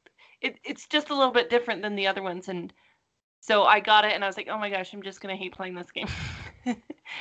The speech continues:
But really, I enjoyed it. I died. And then I was like, "Okay,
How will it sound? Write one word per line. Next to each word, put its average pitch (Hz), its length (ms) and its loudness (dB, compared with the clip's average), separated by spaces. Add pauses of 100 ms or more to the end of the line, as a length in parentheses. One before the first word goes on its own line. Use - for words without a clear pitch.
(200)
But 226 240 10
really, 302 480 0
I 247 300 2 (180)
enjoyed 240 380 0
it. 277 180 0 (140)
I 202 160 2
died. 196 540 2 (540)
And 214 160 -6
then 208 120 -4
I 208 60 0
was 214 100 -8
like, 240 240 -6
"Okay, 254 340 -4